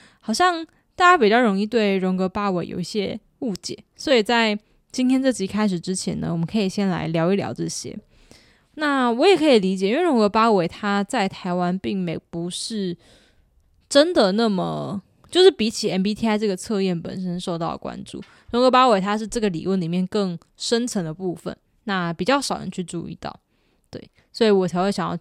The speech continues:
录这一系列的节目来介绍它。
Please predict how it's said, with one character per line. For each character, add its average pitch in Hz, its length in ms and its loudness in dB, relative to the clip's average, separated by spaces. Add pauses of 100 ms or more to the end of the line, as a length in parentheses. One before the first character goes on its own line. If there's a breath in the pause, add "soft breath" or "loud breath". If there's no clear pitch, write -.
录 185 280 -4
这 196 220 0
一 196 40 -4
系 202 220 -2
列 185 160 0
的 170 60 -2
节 160 200 -8
目 165 160 -4
来 160 140 -6
介 165 220 -6
绍 - 260 -10
它。 - 180 -20